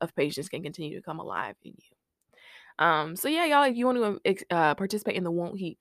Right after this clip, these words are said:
do y'all hear me stumbling over my words? Like, what is happening? Um, <laughs> if you wanna participate in the Won't He Do It segment, all I ask is that you D M me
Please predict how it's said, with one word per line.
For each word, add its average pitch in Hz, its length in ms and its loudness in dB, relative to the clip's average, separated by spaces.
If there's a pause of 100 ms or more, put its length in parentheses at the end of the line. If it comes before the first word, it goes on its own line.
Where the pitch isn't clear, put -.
(120)
do - 80 -6
y'all 539 100 2 (100)
hear 440 80 2
me 330 80 0
stumbling 240 300 -4
over 254 100 -8
my 233 140 -4
words? 202 380 -2
Like, 180 120 -6
what 285 120 -10
is 233 80 -10
happening? - 320 -12 (440)
Um, 175 500 10
<laughs> - 40 -6
if - 160 12
you 208 140 8
wanna 226 360 12 (300)
participate 190 400 8
in 170 60 6
the 165 60 6
Won't 170 180 4
He 165 60 0
Do 160 120 0
It 180 80 -2
segment, - 320 -2
all 165 140 6
I 160 80 6
ask 165 260 0
is 185 80 -4
that - 220 -4
you 180 40 -8
D 180 180 2
M 208 120 4
me 202 240 2